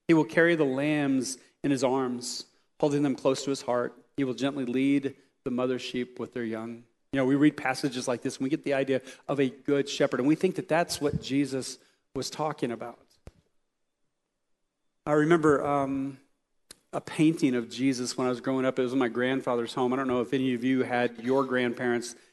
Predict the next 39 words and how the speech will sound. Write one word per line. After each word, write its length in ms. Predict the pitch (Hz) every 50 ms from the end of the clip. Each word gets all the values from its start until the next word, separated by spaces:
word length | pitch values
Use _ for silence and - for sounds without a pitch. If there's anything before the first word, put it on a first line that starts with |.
| _ _ -
uh, 200 | 135 127 117 117
whether 260 | 123 120 123 123 123 117
they 140 | 135 143
had 180 | 143 143 131 120
the 60 | 123 -
same 240 | - 139 131 123
picture 360 | - - 160 147 - - 127 117
or 40 |
not, 240 | 113 120 123 123 120
but 80 | 127 123
it 60 | 127
was, 200 | 123 120 113 120
uh, 140 | 123 120 117 - - - _ _ -
this 320 | - 135 123 - - - -
amazing 580 | 143 135 135 135 147 165 185 160 143 143 127 123
scene 440 | - - - 151 147 143 139 135
of 420 | 131 - 131 127 127 120 113 - - _ _ _ _ _ _ -
this 300 | 139 131 120 - - -
beautiful 600 | 127 110 113 131 156 185 208 185 185 160 139 127
white 360 | 139 147 165 160 - - -
dude 400 | 127 123 117 117 123 123 135 - _ _ _ _ _ _ _ _ _ _ _ _ _ _ -
that 80 | 135 120
had 200 | 110 143 139 123
long 520 | 123 123 131 147 151 160 165 165 156 151
hair, 400 | 151 139 147 143 139 139 139 139
like, 160 | 135 131 131 - - - -
lots 360 | 135 131 139 143 147 - -
of 100 | 139 120
hair 180 | - 143 135 131
product, 460 | - - 127 123 123 127 120 - -
right? 280 | 131 127 131 127 127 - -
Flowing 260 | - 139 135 139 135 123
hair. 580 | 131 127 127 127 123 120 120 101 - - - _ _ _ _ _ _ -
And 120 | - 135 135
he 80 | 139
had, 240 | 131 139 143 135 135
like, 220 | 131 120 120 - -
this, 240 | 123 117 - -
this 340 | - - 123 117 - - -